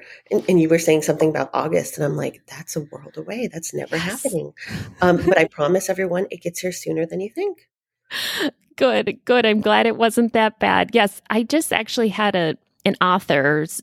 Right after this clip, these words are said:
Speaker 2: um, agent reach out to me this week, and I said, "Oh, I'll put her on the wait list." And they said, "Wait list? She's, her book tour, her book." And I said, "That's, that's what I do. I,"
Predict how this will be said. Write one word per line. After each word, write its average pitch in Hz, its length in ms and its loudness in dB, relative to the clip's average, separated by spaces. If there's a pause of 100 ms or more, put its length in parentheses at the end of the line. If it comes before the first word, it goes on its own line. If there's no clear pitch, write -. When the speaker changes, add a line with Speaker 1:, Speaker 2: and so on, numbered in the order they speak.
Speaker 2:
um, 156 380 0 (240)
agent 180 400 2
reach 165 240 0
out 131 160 0
to - 80 -2
me 165 80 0
this 156 260 -2
week, 156 240 -4
and 151 100 -2
I 165 60 0
said, 170 340 -2
"Oh, 254 100 2
I'll 226 120 4
put 185 240 -2
her 202 120 0
on 226 120 4
the 233 60 4
wait 285 220 2
list." 190 360 0
And 196 100 -2
they 196 120 2
said, 185 180 0 (300)
"Wait 156 200 -4
list? 294 460 0
She's, 214 380 -2 (320)
her 214 100 -6
book - 260 0
tour, 160 360 2
her 196 120 0
book." 302 480 0
And 202 160 4
I 202 120 4
said, 220 240 -4 (440)
"That's, 226 320 -4 (220)
that's 180 260 2
what 262 160 0
I 285 100 4
do. 392 220 4
I," 240 140 2